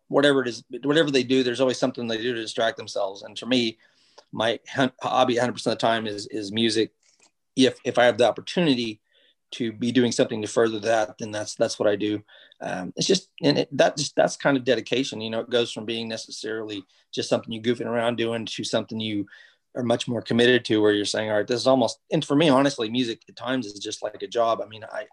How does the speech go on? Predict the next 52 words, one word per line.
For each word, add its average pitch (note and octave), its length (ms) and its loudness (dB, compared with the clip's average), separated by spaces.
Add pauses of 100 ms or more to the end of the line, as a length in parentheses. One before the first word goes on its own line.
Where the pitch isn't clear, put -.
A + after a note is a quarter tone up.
I G2+ 60 -10
enjoy G#2+ 480 -4 (320)
the A#2 100 -4
performing A#2+ 540 4
aspect A2+ 400 0
of A2+ 80 2
it, A2+ 60 0
and A2 120 -4
I A2 100 -2
enjoy A2 300 0
the G2+ 200 -2 (340)
getting A#2 220 2
to G2+ 60 0
record A#2+ 340 4
aspect, A2 440 0
but A2+ 120 0
in A#2 80 2
between, B2 540 2
to - 100 -8
get A2+ 220 2
to C3 100 -12
those A2 200 -2
points, - 500 -6 (300)
you A#2 120 2
have A2+ 100 0
to A2+ 60 -14
do A2 160 0
a - 20 0
lot A2 260 4
of G#2+ 220 -4
work A#2+ 320 4
and A#2+ 100 -8
hustle A#2 420 2 (100)
to, G#2+ 320 -2 (200)
to - 80 -4
make A#2 180 2
that A2 120 2
happen. B2+ 280 4
Otherwise, A2+ 580 0 (520)
you G3 80 -2
know, C3 300 -2
nobody C3+ 220 2
knows C3 220 4
who C#3 60 -2
you C3+ 120 4
are. D3 120 8
They're B2 100 -2
not B2 80 -6
gonna B2 120 -12
book C#3 220 -2
you A#2+ 60 -8
anywhere. A2+ 500 -6